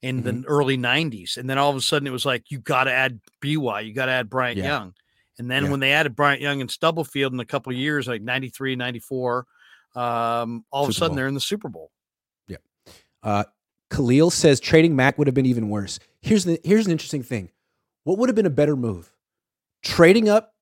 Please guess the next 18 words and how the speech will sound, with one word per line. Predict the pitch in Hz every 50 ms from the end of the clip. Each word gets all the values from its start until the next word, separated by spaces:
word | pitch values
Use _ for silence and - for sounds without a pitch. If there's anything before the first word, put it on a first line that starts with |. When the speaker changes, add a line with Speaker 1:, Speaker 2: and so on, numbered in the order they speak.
| _ -
Speaker 2:
to | - 185
tr-, | - - -
for | 185 - - 185
Trey | - - 196 185
Lance | 180 160 127 110 110 - - - - - _ _ _ _ _ _
or | - 117
staying | - - - - 185 180 175 165
put | - - - 156 135 117 - _ _ _ _ _ _ -
and | 131 127 113
just | 120 131 120 - -
taking | - 95 107 - 127 123
Mac | 127 127 127 123
Jones | - 127 123 127 120
at | 120
twelve? | - - - 90 90 _ _ _ _ _ _ _ _ _ _ _ _ _ _ _ _ _ _ _ _ _ _ _ _ _ _ _ _ _ _ _ _ _ _ _ _ -
Think | 190 170
about | 143 113 98 -
that. | 95 92